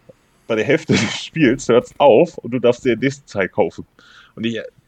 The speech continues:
du hast am Ende ein Passwort bekommen, wo du mit dein Sp-, ähm, Kram übernehmen konntest und ich bin nie dazu gekommen, den zweiten zu spielen. Ich ärgere mich bis heute drüber.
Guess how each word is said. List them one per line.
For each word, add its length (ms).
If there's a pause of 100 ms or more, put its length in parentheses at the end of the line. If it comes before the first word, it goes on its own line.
(140)
du 100
hast 160
am 100
Ende 380
ein 40 (100)
Passwort 360
bekommen, 400
wo 100
du 120
mit 160
dein 260
Sp-, 320
ähm, 460 (100)
Kram 220
übernehmen 340
konntest 400
und 100
ich 120
bin 180
nie 160
dazu 300
gekommen, 340
den 160
zweiten 320
zu 140
spielen. 260 (1040)
Ich 100
ärgere 240
mich 140
bis 160
heute 240
drüber. 360